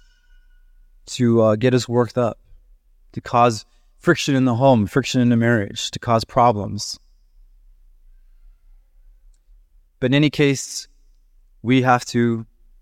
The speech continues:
calm down. We have to regain our peace. Fear. Fear, especially regarding things of the future. What is going to happen to our country? What is going to happen to the church?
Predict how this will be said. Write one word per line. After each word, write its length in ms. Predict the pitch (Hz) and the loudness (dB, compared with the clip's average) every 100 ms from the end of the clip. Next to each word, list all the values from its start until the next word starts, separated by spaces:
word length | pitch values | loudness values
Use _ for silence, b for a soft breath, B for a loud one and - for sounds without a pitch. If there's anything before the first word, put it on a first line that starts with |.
| - _ _ _ _ _ - - | -20 _ _ _ _ _ -20 -10
calm 280 | - 117 110 | 0 2 4
down. 460 | 98 95 104 104 - _ _ - - _ - | 2 0 -4 -8 -10 _ _ -20 -20 _ -2
We 120 | 110 | 2
have 160 | 117 - | 2 0
to 120 | 110 | -4
regain 520 | 110 113 117 120 117 | -2 -2 0 2 2
our 100 | 110 | 2
peace. 680 | - 110 107 101 - - _ _ _ _ _ _ _ _ _ _ _ _ _ _ _ - - _ - | -2 -4 -4 -6 -14 -20 _ _ _ _ _ _ _ _ _ _ _ _ _ _ _ -20 -20 _ -20
Fear. 520 | - 165 156 110 101 _ _ _ _ _ _ - - - - _ _ - - - _ _ _ _ | -2 2 4 2 -2 _ _ _ _ _ _ -20 -20 -20 -20 _ _ -20 -20 -20 _ _ _ _
Fear, 400 | - 151 156 151 | -2 2 4 2
especially 880 | 123 - 147 - 147 139 135 135 - _ _ _ | -2 -4 -4 -2 0 0 0 -4 -10 _ _ _
regarding 460 | 131 120 131 127 123 | -10 0 2 2 2
things 220 | 139 120 | 0 0
of 60 | |
the 80 | 117 | -4
future. 520 | - 127 - 113 110 - _ _ _ _ _ _ _ | -4 -4 -4 -8 -12 -18 _ _ _ _ _ _ _
What 180 | 104 127 | -2 0
is 100 | 135 | 2
going 220 | 131 139 | 2 2
to 60 | 131 | 2
happen 240 | 135 135 | 0 2
to 80 | 135 | 2
our 100 | 131 | 2
country? 480 | - 143 131 117 104 | 0 -2 -2 -2 0
What 140 | 120 | 0
is 60 | 120 | 0
going 180 | 135 127 | 0 2
to 60 | |
happen 180 | 131 127 | 0 -2
to 20 | |
the 60 | 123 | -4
church? 440 | - 131 - - | -2 -4 -4 -14